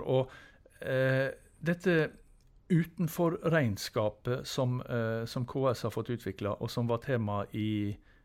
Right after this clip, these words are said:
var det første eller andre, eh, webinar. Eh, men det er jo nettopp sånn som viser på en måte hvor mye,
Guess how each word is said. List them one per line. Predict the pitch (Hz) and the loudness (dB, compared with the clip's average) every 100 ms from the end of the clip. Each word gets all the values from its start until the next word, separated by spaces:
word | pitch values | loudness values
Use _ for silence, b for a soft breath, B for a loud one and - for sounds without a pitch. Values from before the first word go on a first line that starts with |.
| b _ | b _
var | 104 104 | -6 -4
det | 92 | -2
første | 110 - 135 | -2 -2 -2
eller | 104 101 | 0 0
andre, | 107 113 104 95 92 90 92 90 92 | 0 0 0 0 -2 -4 -4 -4 -4
eh, | 95 | -4
webinar. | 107 110 117 117 143 - B B - | -2 0 0 2 0 -2 B B -2
Eh, | 131 131 123 B B | 2 2 0 B B
men | 151 147 | 2 4
det | 190 185 151 | 6 6 6
er | 180 | 4
jo | 151 | 4
nettopp | 147 156 143 | 4 2 2
sånn | 135 151 | 0 2
som | 147 127 | 2 2
viser | 135 151 - 143 | 2 2 0 -2
på | 127 | 0
en | 123 | 2
måte | 131 143 131 | 2 2 0
hvor | 135 135 | 2 2
mye, | 131 139 135 | 4 4 4